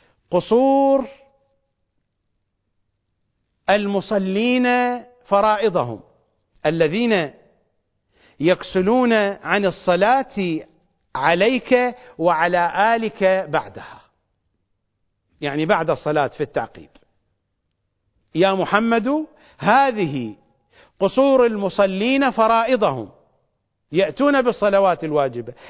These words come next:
"الذين يكسلون عن الصلاة عليك وعلى آلك بعدها.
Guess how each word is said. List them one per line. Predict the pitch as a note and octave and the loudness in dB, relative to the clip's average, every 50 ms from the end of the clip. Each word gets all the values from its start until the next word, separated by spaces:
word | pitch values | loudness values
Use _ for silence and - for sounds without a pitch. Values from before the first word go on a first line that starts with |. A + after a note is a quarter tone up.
| - - | -4 -4
"الذين | F3+ F3+ F3+ F#3 E3+ F#3 A#3+ B3+ B3 | -2 2 2 2 2 2 0 -2 0
يكسلون | A#3+ A3 G3 - - - - F3+ F#3 A3 A3+ G#3 E3+ C#3+ C3 - - - - - | 0 0 -2 -2 -4 -4 -4 -2 0 0 0 0 -2 -2 -4 -8 -12 -20 -10 -6
عن | C#3+ E3+ F3 | -4 -2 -2
الصلاة | D#3+ - - F3+ E3+ F3 G3 G3 F#3 - | -2 -2 -2 0 2 2 2 0 0 -2
عليك | F3+ D3+ D3 D3+ E3 F3+ G3 F#3 - - G3 G3+ G3+ G3+ - _ _ - _ | -4 -2 -2 0 0 0 0 -2 -2 -2 -2 -2 -4 -6 -12 _ _ -6 _
وعلى | D3+ D#3+ D3+ D3 D#3 D#3+ D#3 D3+ C#3+ C#3 F3 F#3 F#3 | 0 2 2 2 2 2 2 0 0 0 0 0 0
آلك | F#3 F3+ - - | -2 -4 -4 -4
بعدها. | D#3 D3 D3+ A2+ F#2+ F2+ A2+ - - - | -2 -2 -4 -4 -6 -10 -16 -16 -18 -18